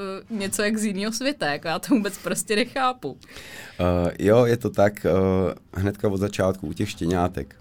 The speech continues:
Speaker 2: jo, že po-, přijdou mě štěňátka na cvičák a teď tam mám třeba stav bulíky čtyři v jedné skupince a jsou tam ještě další pejsci,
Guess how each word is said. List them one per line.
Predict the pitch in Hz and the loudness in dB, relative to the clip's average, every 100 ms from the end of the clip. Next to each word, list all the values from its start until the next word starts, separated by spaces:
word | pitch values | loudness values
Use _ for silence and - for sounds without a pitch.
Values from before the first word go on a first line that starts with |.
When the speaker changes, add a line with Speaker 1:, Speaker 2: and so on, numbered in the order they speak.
| - - 76 | -20 -14 -6
Speaker 2:
jo, | 78 90 | -4 -2
že | 92 | -4
po-, | 87 90 - - - _ | -6 -10 -10 -16 -20 _
přijdou | - 78 87 | -10 -4 -2
mě | 87 | -2
štěňátka | - 85 85 - 95 | -2 -2 -2 -2 -4
na | 87 | -2
cvičák | 95 85 92 87 90 - - - - | -6 -2 2 2 0 -8 -20 -20 -14
a | - 80 | -6 -4
teď | 82 85 | -4 -6
tam | 87 87 | -2 -2
mám | 78 85 | 0 -2
třeba | - 92 | -4 -6
stav | 87 - 85 | -4 -4 -4
bulíky | 85 90 - 85 | -4 -6 -6 -8
čtyři | - 87 85 85 | -4 -2 0 0
v | |
jedné | 85 90 | 0 -2
skupince | 87 - - 85 85 85 85 87 | -4 -8 -4 -4 -2 0 0 2
a | 87 85 | 2 0
jsou | 82 | -4
tam | - 85 | -6 -6
ještě | - 90 | -6 -4
další | 78 76 95 | -4 -4 -6
pejsci, | - 78 - | -4 -6 -8